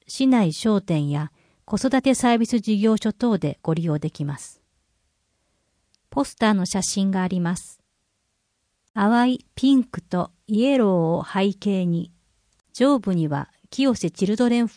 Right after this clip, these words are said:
ァーストチケットの文字、中央には風船を手にした親子熊のイラスト、その下に取扱店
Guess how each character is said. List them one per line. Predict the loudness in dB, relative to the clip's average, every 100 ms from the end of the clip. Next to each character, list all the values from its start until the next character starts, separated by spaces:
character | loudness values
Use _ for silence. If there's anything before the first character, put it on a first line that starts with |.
| -2
ァ | -2
ー |
ス | -2
ト | -6
チ | -8
ケ | -6 -6
ッ | -6
ト | -8
の | -6 -4
文 | -6
字、 | -6 -12 _ _ _ _ _ _
中 | -6 -2 0
央 | 2 2
に | 0
は | 0 -4 -8 _ _ -4
風 | 0 0
船 | 2 2 2
を |
手 | 2 0
に |
し | 0 -4
た | -6 -6 _
親 | 0 2 2
子 | 0
熊 | 0 0 -2
の | -6 -6
イ | -4
ラ | -4
ス | -6
ト、 | -10 -10 -12 _ _ _ _ _ _ _ _
そ | -2
の | 0 0
下 | 0 2
に | 2 -2 -4
取 | -2 0 0
扱 | -2 -4 0 0
店 | 0 -4 -6